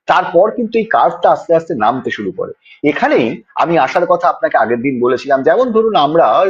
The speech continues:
সল্টলেক নিউ টাউনে প্রচুর স্কুল কলেজের প্রাক্তনীরা মিলে যে ফ্র্যাটার্নিটি করেছিলাম, যারা এই আন্দোলনের সঙ্গে যুক্ত ছিলাম,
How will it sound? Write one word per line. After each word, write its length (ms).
সল্টলেক 480
নিউ 160
টাউনে 440
প্রচুর 300
স্কুল 300
কলেজের 320
প্রাক্তনীরা 580
মিলে 220
যে 120
ফ্র্যাটার্নিটি 500
করেছিলাম, 540
যারা 200
এই 120
আন্দোলনের 440
সঙ্গে 400
যুক্ত 320
ছিলাম, 360